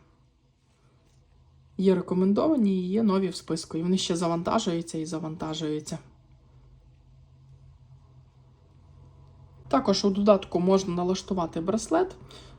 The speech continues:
тобто поставити будильник, поставити галочку на сповіщення, що приходило чи не приходило з Інстаграма і так далі, С М С.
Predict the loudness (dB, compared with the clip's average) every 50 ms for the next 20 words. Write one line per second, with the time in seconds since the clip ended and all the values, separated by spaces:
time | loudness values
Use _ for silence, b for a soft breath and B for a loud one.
0 | -6 -6 -6 -4 -4 -4 -6 -4 -6 -2 2 2 4 4 2 0 -2 -4 -8 -10
1 | -8 -8 -6 -2 2 4 4 4 6 4 2 2 0 -4 -12 -18 -18 -18 -18 -18
2 | -20 -20 -20 -20 -20 -20 -20 -20 -20 -16 -10 -10 -6 0 2 2 2 2 2 0
3 | -2 -2 -2 0 0 0 -2 -4 -6 -6 -6 -4 -4 -4 -6 -4 -2 0 2 2
4 | 2 2 2 2 2 2 2 0 -2 -4 -2 -2 2 4 4 4 6 6 4 2
5 | 2 2 2 2 2 0 -2 0 2 2 2 2 2 2 2 2 2 0 0 0
6 | -2 -2 0 0 0 0 0 0 -2 -2 -4 -2 -2 -2 0 0 0 0 -2 -2
7 | -2 -2 0 0 0 -2 -4 -6 -10